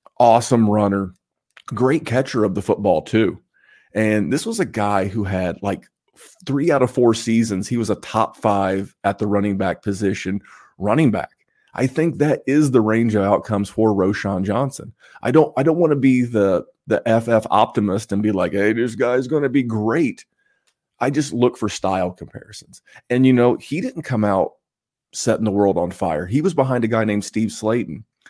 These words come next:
Steve Slayton had a season. Yeah, he got way <laughs> overdrafted after that.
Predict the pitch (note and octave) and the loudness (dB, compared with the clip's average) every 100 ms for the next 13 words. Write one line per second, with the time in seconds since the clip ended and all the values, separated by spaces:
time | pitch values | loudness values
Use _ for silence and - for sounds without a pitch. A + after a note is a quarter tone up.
0 | _ _ - E3 D3 - B2+ B2+ A2+ G#2+ | _ _ -10 -6 -4 0 0 2 0 0
1 | G2+ - G2+ F#2+ G2+ G2+ G#2+ A#2 A#2 A#2+ | -2 -2 -4 -4 -4 -6 -6 -4 0 0
2 | A2+ - A2 A2 A2+ A#2 A2 - G#2+ G2+ | 0 0 4 6 6 4 0 -2 0 0
3 | A2 G#2+ F#2+ F#2 - F#2+ G#2+ A#2 A#2 - | -2 -2 -2 -2 -4 -4 -2 -2 -2 -6